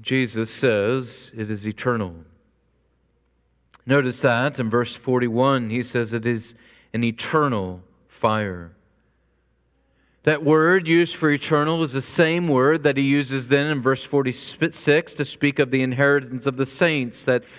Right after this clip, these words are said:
the righteous, the sheep, they shall receive an eternal inheritance, an eternal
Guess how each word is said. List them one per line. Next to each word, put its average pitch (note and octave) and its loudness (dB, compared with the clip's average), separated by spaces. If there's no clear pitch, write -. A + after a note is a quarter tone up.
the C3 2
righteous, C#3+ 2
the C#3 -4
sheep, D#3 0
they C#3+ 2
shall D3 2
receive C#3+ 2
an C#3 0
eternal C#3 0
inheritance, C3+ 2
an C3+ 0
eternal C3 0